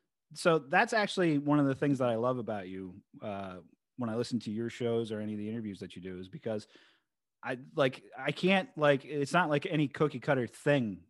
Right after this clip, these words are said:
with you that, that pops up. Like, I can't just say, like, you're purely on this side of the spectrum or purely on that side of the spectrum.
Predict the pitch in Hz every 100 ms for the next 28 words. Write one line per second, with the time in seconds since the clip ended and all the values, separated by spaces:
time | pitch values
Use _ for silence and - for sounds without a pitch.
0 | - 117 104 113 104 92 98 98 110 -
1 | 127 110 - 120 113 - 101 95 - _
2 | _ _ _ 131 127 _ - 131 - 170
3 | 165 135 135 - 139 135 117 120 127 123
4 | - - 165 165 156 135 131 135 156 -
5 | 147 139 131 143 135 143 123 104 - 143
6 | 135 123 113 139 127 120 107 101 - 104
7 | 117 107